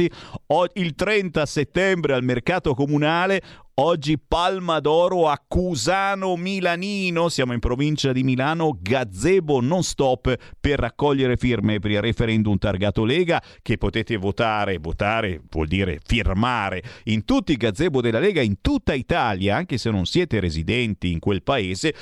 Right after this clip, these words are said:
ma la cosa migliore è che andiate direttamente nel comune dove siete residenti, gli chiedete: "Uè, dove posso firmare il referendum della Lega?" Entrate, firmate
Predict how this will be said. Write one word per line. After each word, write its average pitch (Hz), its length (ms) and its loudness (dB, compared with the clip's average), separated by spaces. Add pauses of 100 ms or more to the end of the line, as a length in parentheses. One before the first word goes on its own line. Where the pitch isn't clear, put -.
(140)
ma 92 140 -2
la 90 80 -2
cosa 101 280 0
migliore 107 480 0
è - 40 -6
che 95 100 -6
andiate 98 360 -2
direttamente 113 880 -2
nel 98 200 -2
comune 120 640 2
dove 95 220 0
siete 117 280 0
residenti, 107 640 -2
gli 101 80 -2
chiedete: 110 360 0
"Uè, 143 360 2 (300)
dove 233 480 0
posso 143 460 -2
firmare 120 640 0
il 101 100 0
referendum 113 720 0
della 151 280 0
Lega?" 104 400 -2
Entrate, 117 680 -4
firmate 80 580 -2